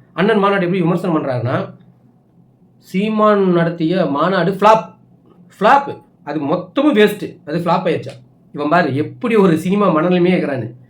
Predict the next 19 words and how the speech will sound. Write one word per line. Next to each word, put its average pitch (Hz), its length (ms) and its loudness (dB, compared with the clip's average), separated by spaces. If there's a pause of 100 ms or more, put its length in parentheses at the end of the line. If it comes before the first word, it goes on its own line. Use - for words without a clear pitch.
(140)
இதனாலதான் 185 500 2
இந்த 156 520 0
அணில் 185 280 -2
கூட்டத்தை 180 440 -2
தற்குறி 190 240 -4
கூட்டம், 175 220 -4
தற்குறி 180 280 -2
கூட்டம் 175 120 -2
நம்ம 180 160 -2
சொல்லிக்கிட்டே 156 340 -2
இருக்கிறோம். - 220 -8 (920)
நாம 180 320 0
என்னமோ 175 580 4 (1200)
மரங்களின் 160 480 0
மாநாடுங்கிற 165 440 2
ஒரு 147 140 -4
பிரம்மாண்ட 175 400 -2
திரைப்படம் 156 340 -4
எடுத்து 175 320 -6